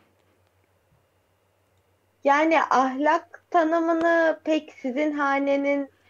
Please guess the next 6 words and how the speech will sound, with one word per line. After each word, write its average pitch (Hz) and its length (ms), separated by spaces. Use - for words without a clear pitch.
bilmesini 285 800
beklemiyorum 294 720
ben 220 200
zaten. 208 580
O 214 60
yüzden 247 680